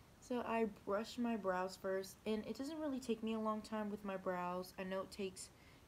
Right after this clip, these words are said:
people so long that they have to go off camera and then come back on with their brows on. It just, it doesn't take me that much time, so I pretty much just fill in all the spots that I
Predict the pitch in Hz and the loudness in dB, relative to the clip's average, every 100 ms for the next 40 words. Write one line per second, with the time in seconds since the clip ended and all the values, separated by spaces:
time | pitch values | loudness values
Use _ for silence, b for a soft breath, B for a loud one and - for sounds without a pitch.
0 | - - 226 220 208 208 - 208 208 196 | -10 2 2 2 0 0 4 4 4 4
1 | 190 190 190 185 190 190 185 180 180 180 | 2 2 0 0 2 0 0 -2 0 0
2 | 180 - 180 180 185 180 175 165 190 180 | 0 -4 -6 -4 -4 -4 -6 -6 -6 -4
3 | 180 185 170 170 170 180 170 165 165 165 | -2 0 0 0 -4 -4 -4 -2 -2 -2
4 | 165 165 170 165 165 B B B B 262 | -4 -6 -4 -4 -6 B B B B 2
5 | 262 285 - 269 269 247 254 240 240 220 | 2 0 0 0 0 0 0 0 0 2
6 | 196 185 185 175 170 - - - - 175 | 2 0 0 0 0 -4 -14 -12 -4 -2
7 | 175 175 - 185 175 175 175 - - - | -2 -4 0 2 4 2 -2 -12 -20 -20
8 | - - - - 226 220 220 214 - 214 | -20 -12 -8 -2 0 2 2 0 -2 -6
9 | - 208 202 202 - 190 190 202 - - | -2 0 2 0 2 0 0 -4 -4 0
10 | 180 180 - - 185 180 180 | 0 0 -6 0 0 2 -2